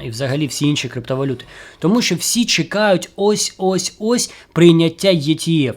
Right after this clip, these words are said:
Ось-ось, в-, ось повинні прийняти. І на цих очікуваннях всі чекають, воно все зростає. Як тільки його приймуть,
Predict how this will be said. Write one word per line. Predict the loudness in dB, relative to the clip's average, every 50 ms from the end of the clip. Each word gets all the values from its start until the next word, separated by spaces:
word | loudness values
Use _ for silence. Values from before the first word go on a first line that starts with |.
| -8 -16 _
Ось-ось, | -4 -2 -2 -2 -2 -4 -6 -6 -2 0 2 2 0 0 -6
в-, | -10 -12 -14 -14 -12 -6
ось | -4 -2 -2 -2 -2
повинні | -4 -2 -2 0 2 2 2 2 2 2 0
прийняти. | 2 2 2 4 4 2 0 0 -2 -8 -6
І | -4 -2 -2 -2 -4 -6 -14 -12 _
на | -2 -2 -2
цих | -2 0 0 0 0 0 -2 -6
очікуваннях | -4 -2 -2 -2 -2 -2 -2 -4 -4 -2 -4 -6 -6 -8 -8
всі | -6 -2 -2 -2 0
чекають, | -2 -4 -4 -4 -2 2 2 2 2 2 -2 -8 -16 -20 -20 -20 -20 -20 -20 _ -2
воно | 2 2 4 4 2 0
все | -2 -2 0 0 0 0
зростає. | 0 0 0 0 0 0 0 0 0 0 -2 -6 -10 -14 -12
Як | -10 -2 0 2 0 0 -2
тільки | -4 0 2 2 2 2 0 2
його | 4 4 4 4 2 0 -2
приймуть, | 0 0 2 4 4 4 4 4 2 0 -4 -10